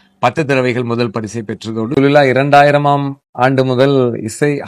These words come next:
ஹராமான இசை கருவிகளுடன் பாடுவதை நிறுத்திவிட்டு, ஆ, நான், ஆ, இஸ்லாமிய கீதங்கள், இஸ்லாமிய புரட்சி பாடல்கள், ஆ, பல்சுவை கீதங்கள் என்ற பல தலைப்புகளிலே,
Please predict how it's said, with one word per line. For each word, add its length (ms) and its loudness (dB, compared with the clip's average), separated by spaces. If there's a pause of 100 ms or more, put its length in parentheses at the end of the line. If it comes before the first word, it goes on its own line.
ஹராமான 420 2
இசை 220 -2
கருவிகளுடன் 520 0
பாடுவதை 400 0
நிறுத்திவிட்டு, 800 -4 (500)
ஆ, 160 4
நான், 380 4
ஆ, 180 -2
இஸ்லாமிய 800 -2
கீதங்கள், 480 0
இஸ்லாமிய 400 -2
புரட்சி 400 -6
பாடல்கள், 880 -4
ஆ, 260 -8
பல்சுவை 340 -2
கீதங்கள் 340 -6
என்ற 380 -8
பல 180 -2
தலைப்புகளிலே, 800 -2